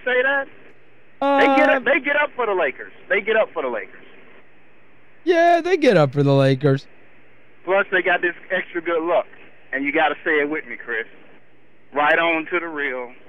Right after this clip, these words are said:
Speaker 1: and death to the fake.
Speaker 2: Here's the question. Is Allen Iverson gonna start tonight?
Speaker 1: Probably not. Just sheer ignorance. Sheer ignorance. That's, that's probably why not. Uh, I, I always said he'd probably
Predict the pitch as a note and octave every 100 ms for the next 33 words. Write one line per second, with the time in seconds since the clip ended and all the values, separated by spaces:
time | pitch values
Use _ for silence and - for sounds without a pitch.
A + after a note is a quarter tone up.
0 | - - - - - B2 A2 C#3 B2+ -
1 | - A#2+ A#2+ - F#2+ - C4+ A3 F#3+ A3+
2 | E3 D3 D3 F#3+ G3 F#3+ F#3+ F#3 F#3 F3
3 | D3+ F3 F3 F#3 F#3 F#3 - - - -
4 | - - - - B2+ B2 A2+ A#2 A#2 A#2
5 | - - - - - - - - C3+ -
6 | - - - C3+ B2 A#2+ A#2+ B2 A#2+ -
7 | - - - - - - - - - -
8 | - - - C#3+ C3 B2 A#2 A#2 A#2 A#2+
9 | B2 A#2+ - - A#2+ A#2 B2+ A#2+ A2+ A2
10 | A#2 A#2 A#2 A#2 - - - - A2 A2
11 | A2 A2 G#2+ - - - A#2 - - C3
12 | C#3+ D3+ C#3+ C3+ - C#3 C3+ C#3 A#2+ D3
13 | B2+